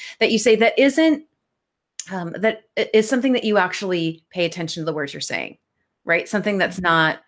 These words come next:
that y-, that's not robotic, but actually has an intention behind it. I'd love to, to see it, hear it. If you wanna share it, if you wanna write it out, if you've got a blog post about it,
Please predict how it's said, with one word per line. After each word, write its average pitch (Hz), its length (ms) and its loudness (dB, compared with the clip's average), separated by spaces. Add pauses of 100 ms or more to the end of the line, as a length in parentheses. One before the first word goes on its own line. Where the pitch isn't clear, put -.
(500)
that 190 120 2
y-, 180 140 -2
that's 190 180 0
not 196 140 -2
robotic, 170 880 -2 (320)
but 196 160 2
actually 170 500 -2
has 151 320 -2
an 160 160 -8
intention 151 400 -8
behind 165 240 -8
it. - 120 -12
I'd 269 180 -6
love 180 300 -4
to, 165 220 -8
to 160 260 -8
see 247 320 -2
it, 240 120 -2
hear 208 240 -2
it. 220 180 0
If 175 140 -8
you 175 80 -6
wanna 156 160 -4
share 165 340 0
it, - 200 -4
if 165 160 -12
you 165 60 -6
wanna 151 140 -4
write 147 180 -2
it 202 60 0
out, 247 200 0
if 220 120 -6
you've 160 120 -12
got 139 120 0
a - 40 -4
blog 233 280 0
post 226 220 -8
about 202 220 2
it, 202 200 2